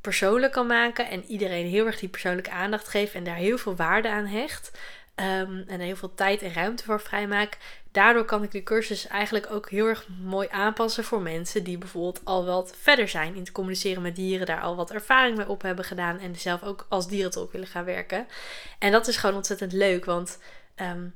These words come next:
ik vind die afwisseling ook fijn en ik vind het ook leuk om iedereen daarin te kunnen helpen,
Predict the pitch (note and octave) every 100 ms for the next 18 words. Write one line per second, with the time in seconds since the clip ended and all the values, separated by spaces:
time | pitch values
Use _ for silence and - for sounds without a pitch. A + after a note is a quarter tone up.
0 | - G#3 - A3+ G3+ G#3 A3+ G3+ F#3+ F#3
1 | F#3 F3 - F#3 F3 F3 F3+ F3 - G#3
2 | F#3+ F#3+ G3+ G#3 G3 A3+ G#3 F#3 F#3 F3+
3 | F3 F3 F3 - - F3+ E3+ D#3+ D#3+ F#3+
4 | D4